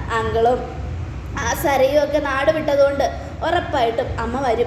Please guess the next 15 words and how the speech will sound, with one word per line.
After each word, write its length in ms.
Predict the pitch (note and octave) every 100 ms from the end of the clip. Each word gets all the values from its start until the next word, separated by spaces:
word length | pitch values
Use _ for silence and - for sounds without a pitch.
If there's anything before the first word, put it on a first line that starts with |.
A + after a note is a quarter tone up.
| - -
എന്നൊക്കെ 340 | G#3 G3+ G#3+ G#3+
പറഞ്ഞുകൊണ്ട് 420 | G#3 G#3 G#3+ A3 G#3 - -
കിരൺ 440 | D#4 D#4 D4+ D4+ D4+
സി 140 | -
എസിനെ 360 | G#3+ G#3 A#3+ A#3+
ആശ്വസിപ്പിക്കുകയാണ്. 1160 | G3+ G3+ A#3+ A#3 A#3+ F#3+ A#3+ A3 G#3 - - -
ഈ 120 | E4+
സമയം 480 | - C#4 C4 A#3 -
പിന്നീട് 320 | G#3+ - B3
കാണിക്കുന്നത് 640 | C#4 B3+ B3 B3+ B3 A#3+ G#3+ - -
പ്രകാശിനെയും 760 | D4+ D#4 D#4+ B3+ E4+ B3+ B3+ C4
മൂങ്ങയുമാണ്. 920 | B3 B3+ C#4 C#4+ A#3+ A#3+ - - -
കയ്യിൽ 420 | C#4 D#4 D4 C#4
കാ 180 | B3+ C4
കാശില്ലാതെ 760 | C4 A#3 - C4 B3 B3+ B3